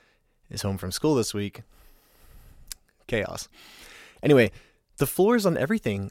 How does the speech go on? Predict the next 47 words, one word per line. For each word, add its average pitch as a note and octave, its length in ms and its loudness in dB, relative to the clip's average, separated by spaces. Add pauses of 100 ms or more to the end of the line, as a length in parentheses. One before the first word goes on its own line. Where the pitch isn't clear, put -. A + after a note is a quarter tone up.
(160)
like, A#2+ 240 -8
the C3 100 -4
floors D#3+ 300 -2
on D#3+ 80 0
everything D#3 320 -2
just G2+ 180 -8
went C3 100 0
up. - 200 -6
This, A2 240 -8
like, A2+ 200 -6
these A#2+ 160 -8
last C3+ 160 0
couple C3 200 -6
weeks, C3+ 240 -6
it's A2 140 -12
been A2+ 180 -4
crazy, G#2+ 520 -6
and A#2 100 -4
it's A2 100 -4
been B2 260 -2
awesome, A2 460 -2
but G2+ 280 -6
also, A#2 520 -2 (1900)
I C3+ 80 -2
think A3 160 0
it's - 140 -2
really D#3 160 2
nice C3 400 0 (100)
when A#2 180 -2
you, A#2 380 0
like, A#2 260 -10
I A#2+ 100 0
was D3+ 140 -2
there D#3 120 0
for C3 100 -4
the A2 60 0
Mingo A2 300 0
Shuffle, G#2 340 -6
so A2+ 120 -8
I've G#2+ 60 -8
got B2 120 0
Mingos A2 320 -4
I G2 80 -6
spent - 280 -8
fifty G#2 340 -8
A G#2 160 -6
on, F#2+ 260 -12